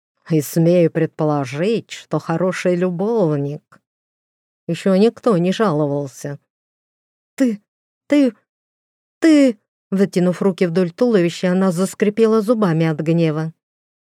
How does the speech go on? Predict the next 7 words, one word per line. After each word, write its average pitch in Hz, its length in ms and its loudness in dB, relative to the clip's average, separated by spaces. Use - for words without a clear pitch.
В - 140 -20
чистом 170 640 -2
небе 190 320 2
грянул 190 520 2
гром. 190 440 -2
«Сама 156 500 -2
посуди, 185 640 -2